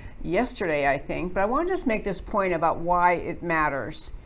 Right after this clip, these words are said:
As I often say on my show, because America matters and why this matters. We are living in an era where we have an explosion of sexual, of sex trafficking, an explosion of child porn.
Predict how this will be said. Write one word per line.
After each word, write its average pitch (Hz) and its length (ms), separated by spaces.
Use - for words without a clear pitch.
As 160 160
I 156 160
often 156 280
say 175 180
on 175 60
my 165 120
show, 214 260
because 214 300
America 185 400
matters 202 420
and 190 80
why 185 200
this 175 260
matters. 135 500
We 247 140
are 359 100
living 247 340
in 202 120
an 196 140
era 147 440
where 208 180
we 214 140
have 202 480
an 185 140
explosion 226 1120
of 170 360
sexual, 240 760
of 180 320
sex - 280
trafficking, 160 720
an 196 80
explosion 226 1300
of 185 400
child 214 480
porn. 170 560